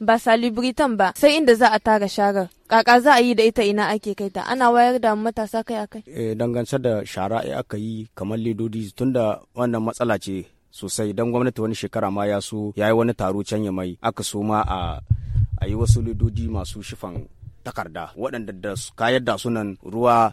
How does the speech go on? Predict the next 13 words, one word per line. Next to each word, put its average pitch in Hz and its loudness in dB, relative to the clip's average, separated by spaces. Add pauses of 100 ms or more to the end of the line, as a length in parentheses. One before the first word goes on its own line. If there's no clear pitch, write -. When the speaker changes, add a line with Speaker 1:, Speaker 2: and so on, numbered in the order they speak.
Speaker 2:
sai - -6
su 101 -8 (200)
logaye. 95 -6 (300)
Saboda 117 -4
an 113 -6
lissafi 110 -10
wanga 104 -4
abun 92 -12 (120)
suna 110 -4
nan 101 -4
ga 90 -10
cuta 95 -4
ma 82 -6